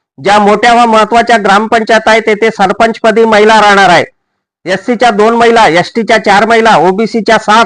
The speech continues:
महिला व ओपनच्या पंधरा, अशा अठ्ठावीस महिला सरपंच होणार आहेत. अनुसूचित जातीकरिता देऊरवाडा, मांडवा, विठाळा, सावंगा, खुर्द अशा चार ग्रामपंचायतमध्ये एससी सरपंच होतील. यामध्ये मांडवा व सावंगा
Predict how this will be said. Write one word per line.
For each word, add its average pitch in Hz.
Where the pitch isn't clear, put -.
महिला 214
व 175
ओपनच्या 226
पंधरा, 220
अशा 185
अठ्ठावीस 208
महिला 220
सरपंच 202
होणार 190
आहेत. 151
अनुसूचित 226
जातीकरिता 226
देऊरवाडा, 226
मांडवा, 220
विठाळा, 214
सावंगा, 220
खुर्द 220
अशा 214
चार 214
ग्रामपंचायतमध्ये 214
एससी 240
सरपंच 208
होतील. 196
यामध्ये 214
मांडवा 220
व 233
सावंगा 214